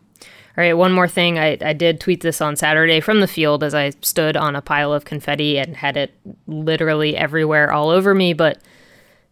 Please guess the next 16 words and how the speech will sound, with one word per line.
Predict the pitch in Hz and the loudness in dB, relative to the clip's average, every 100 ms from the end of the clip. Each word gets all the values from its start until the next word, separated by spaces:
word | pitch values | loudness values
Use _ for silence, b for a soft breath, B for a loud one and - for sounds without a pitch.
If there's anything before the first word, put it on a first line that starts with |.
| _ | _
thank | 180 185 | 0 2
you | 196 | 4
to | 160 | 4
everyone | 180 190 180 175 | 6 4 6 2
who | 160 | 0
has | 170 156 156 | -2 -2 -2
supported | 170 - 180 175 180 180 - _ _ | -4 0 2 4 2 0 -12 _ _
this | 170 | -8
coverage | - 185 180 196 170 | 0 0 4 4 4
and | 165 | 0
the | 160 | 2
work | 160 160 | 0 0
that | - - | -4 -4
we | 160 160 156 | -2 -2 -2
have | 151 147 | -6 -2
done | 170 170 180 180 | 2 2 2 -2